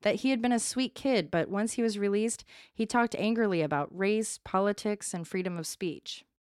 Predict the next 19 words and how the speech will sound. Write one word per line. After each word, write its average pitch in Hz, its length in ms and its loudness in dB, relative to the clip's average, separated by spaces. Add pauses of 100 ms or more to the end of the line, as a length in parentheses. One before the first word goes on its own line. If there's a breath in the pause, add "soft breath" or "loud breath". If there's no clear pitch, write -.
(120)
When 226 180 4
not 277 240 4
in 240 140 0
prison, 214 400 0
Jeremy 240 300 2
lived 208 240 2
with 226 100 -4
his 233 180 0
mom 180 300 2
in 202 80 -2
North 175 240 -6
Portland 151 500 -4
and 180 100 -2
never 247 320 2
ventured 240 420 0
out 196 180 4
on 170 120 -2
his 151 140 -4
own, 175 400 0